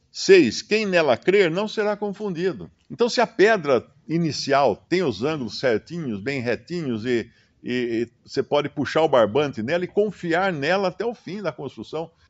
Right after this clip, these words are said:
que você não será confundido. Esse é o nosso Senhor. Mas para os que não creem,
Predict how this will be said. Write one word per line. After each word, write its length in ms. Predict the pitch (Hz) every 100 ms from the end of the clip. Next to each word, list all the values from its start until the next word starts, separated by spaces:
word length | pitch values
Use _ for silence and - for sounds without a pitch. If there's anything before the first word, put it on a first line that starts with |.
| _
que 180 | _ 170
você 320 | 151 156 160
não 140 | 156 156
será 280 | 151 139
confundido. 640 | 139 139 135 127 95 117 107
Esse 200 | 170 165
é 20 |
o 40 |
nosso 280 | 127 104 -
Senhor. 420 | - 95 85 71 - _ _ _
Mas 260 | - 170 190
para 280 | - 180 185
os 100 | -
que 140 | 180
não 200 | 170 143
creem, 480 | 135 175 202 104